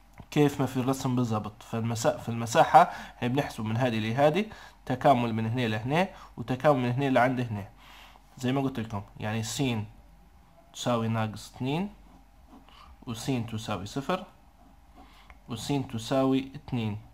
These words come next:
فبنديروا حدود تكامل من ناقص اتنين لصفر ومن صفر لاتنين. كويس. لكن خلينا نرسموها، خلينا نديروا التكامل. احنا المساحة شنو بتساوي؟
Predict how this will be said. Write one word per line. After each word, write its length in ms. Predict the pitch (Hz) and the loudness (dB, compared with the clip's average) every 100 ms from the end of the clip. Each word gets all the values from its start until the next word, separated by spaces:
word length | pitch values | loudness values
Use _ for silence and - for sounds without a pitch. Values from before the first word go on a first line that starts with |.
| - - - - - - | -20 -20 -20 -20 -20 -8
فبنديروا 300 | 117 135 135 | -2 0 2
حدود 200 | 143 143 | 4 2
تكامل 480 | 143 147 - 117 107 | 2 4 4 4 0
من 200 | 110 113 | -2 0
ناقص 300 | 139 127 - | 0 0 -4
اتنين 220 | 131 113 | -4 -2
لصفر 320 | 107 160 196 | -2 -2 -2
ومن 220 | - 120 | -2 -4
صفر 280 | 113 151 - | -4 -6 -4
لاتنين. 480 | 156 160 - 107 104 - - - - - | -4 -4 -6 -6 -8 -14 -20 -20 -20 -20
كويس. 520 | - 147 101 - - - - - - - - - - - - - - - - _ - - | 0 2 2 -2 -12 -14 -20 -20 -20 -20 -20 -20 -20 -20 -20 -20 -20 -20 -20 _ -20 -4
لكن 400 | 135 156 151 - - - - _ _ - - - - - - - - - - - - | 6 6 6 -2 -16 -20 -20 _ _ -20 -20 -20 -20 -20 -20 -20 -20 -20 -20 -20 -20
خلينا 320 | - 160 170 | 0 2 4
نرسموها، 500 | 165 - 143 113 107 - - | 0 0 -2 -2 -4 -10 -8
خلينا 220 | - 156 | 0 4
نديروا 180 | 151 156 | 4 4
التكامل. 460 | 147 151 - 107 95 | 2 0 0 0 -2
احنا 180 | - 143 | 0 2
المساحة 480 | 127 120 147 117 | 2 2 2 2
شنو 240 | 110 123 107 | -2 -4 -4
بتساوي؟ 420 | 101 135 143 170 | -4 2 2 2